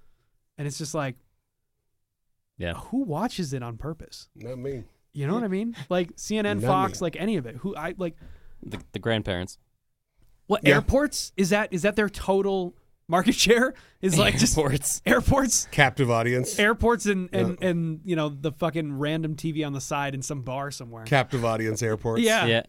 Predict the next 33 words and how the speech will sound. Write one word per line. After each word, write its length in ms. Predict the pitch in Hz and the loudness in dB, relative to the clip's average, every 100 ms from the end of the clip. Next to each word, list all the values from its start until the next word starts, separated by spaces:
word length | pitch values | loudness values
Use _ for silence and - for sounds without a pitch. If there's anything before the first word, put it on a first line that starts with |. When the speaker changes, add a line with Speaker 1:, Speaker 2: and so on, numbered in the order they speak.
| _ | _
Speaker 3:
Yep. 140 | - | -2
Speaker 1:
Yeah. 260 | 170 165 135 - _ _ _ _ _ | 0 0 -4 -10 _ _ _ _ _
Speaker 3:
That's 220 | - 104 | -8 -8
good. 200 | - 101 | -6 -8
Speaker 1:
That's, 320 | 95 143 - - | -6 -8 -10 -14
yeah, 180 | 131 135 | -14 -12
I 40 | 113 | -10
don't 180 | 120 123 | -10 -10
know. 180 | 117 104 - | -12 -14 -10
Speaker 3:
That's 180 | 120 113 | -6 -4
funny. 220 | 117 101 | -2 -2
Speaker 1:
Tell 140 | 98 170 | 0 0
you 80 | 170 | 0
what, 100 | 139 | -2
we 100 | 156 | -2
did, 240 | 180 160 | -2 -2
um, 480 | 151 135 127 123 117 _ _ - - _ _ | -2 -4 -6 -12 -16 _ _ -20 -20 _ _
it 60 | 175 | -8
was 140 | 143 131 | -6 -6
a 60 | |
six 280 | 127 202 - | -4 -6 -6
and 60 | 180 | -6
a 20 | |
half 180 | 165 147 | -6 -6
hour 140 | 135 | -8
flight. 400 | 120 - 120 117 - _ _ _ | -8 -12 -12 -12 -18 _ _ _
We 60 | 151 | -8
got 120 | 143 | -4
direct 280 | 143 180 - | -2 -4 -6
from 300 | - 135 120 | -8 -6 -6
Denver 280 | 143 147 165 | -8 -8 -8
to 40 | |
Maui. 300 | 139 117 117 | -8 -10 -14